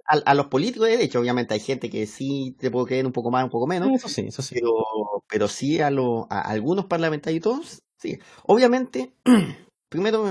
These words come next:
Speaker 1: eh, que, veamos qué pasa con, eh, los cuatro séptimos.
Speaker 2: Es que
Speaker 1: Si se
Speaker 2: también
Speaker 1: aprueba
Speaker 2: puede pasar algo, porque, ¿qué pasa, por ejemplo? Un ejemplo, el rechazo gana, pero por, por paliza, por ejemplo.
Speaker 1: Que no va a pasar.
Speaker 2: Va a pas-, no puede ser un escenario hipotético, que gane por paliza o que gane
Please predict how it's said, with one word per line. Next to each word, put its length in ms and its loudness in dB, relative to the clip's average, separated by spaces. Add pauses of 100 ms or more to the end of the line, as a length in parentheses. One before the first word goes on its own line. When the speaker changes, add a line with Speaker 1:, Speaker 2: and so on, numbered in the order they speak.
(120)
Speaker 1:
eh, 80 -10
que, 160 -10
veamos 340 4
qué 100 -6
pasa 240 0
con, 440 -6 (180)
eh, 260 0
los 120 0
cuatro 220 2
séptimos. 420 -2 (320)
Speaker 2:
Es 100 -2
que 60 4
Speaker 1:
Si 120 -6
se 60 2
Speaker 2:
también 160 8
Speaker 1:
aprueba 180 10
Speaker 2:
puede 140 10
pasar 240 6
algo, 340 8
porque, 400 2
¿qué 80 4
pasa, 220 2
por 80 2
ejemplo? 340 2
Un 220 0
ejemplo, 280 0
el 120 4
rechazo 400 4
gana, 200 6
pero 160 4
por, 180 -4 (560)
por 240 6
paliza, 460 2 (340)
por 100 -8
ejemplo. 420 -12
Speaker 1:
Que 80 -20
no 60 -2
va 60 0
a 20 -2
pasar. 320 -14 (120)
Speaker 2:
Va 60 8
a 60 4
pas-, 340 6
no 260 4
puede 200 10
ser 180 0
un 80 8
escenario 360 8
hipotético, 520 4
que 160 6
gane 180 10
por 220 4
paliza 480 2
o 100 8
que 120 6
gane 300 4